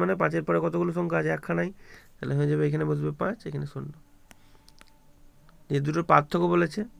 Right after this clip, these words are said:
মানে দুটোকে করে দিতে হবে কি? বিয়োগ। তাহলে শূন্য শূন্য শূন্য, পাঁচ আর কয় দশ? পাঁচে। হাতে থাকছে এক, এক আর কয় দশ?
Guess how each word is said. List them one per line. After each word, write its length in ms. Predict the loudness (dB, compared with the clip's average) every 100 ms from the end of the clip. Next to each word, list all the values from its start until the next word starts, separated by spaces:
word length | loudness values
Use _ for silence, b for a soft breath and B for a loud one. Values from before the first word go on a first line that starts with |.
| -16 -6
মানে 140 | -4
দুটোকে 280 | -2 0 0 2
করে 100 | 0
দিতে 100 | 2 0
হবে 120 | 0
কি? 60 | -2 -2
বিয়োগ। 240 | -2 -4 -8 -20 -20 -20 _ -20 -20 -20 -20 -20 -20 B B B B
তাহলে 200 | -2 -2 2
শূন্য 160 | 2 2 2
শূন্য 180 | 0 0 0
শূন্য, 220 | 0 0 -2 -4 -6
পাঁচ 140 | -4 -2
আর 60 | 2
কয় 180 | 2 4
দশ? 120 | 2 2
পাঁচে। 280 | 0 0 -4 -8 b b b b
হাতে 160 | -6 -2 -2
থাকছে 200 | -2 0 2
এক, 80 | 0 -4 b b b -18
এক 80 | -4
আর 100 | 0
কয় 140 | 2 2
দশ? 100 | 2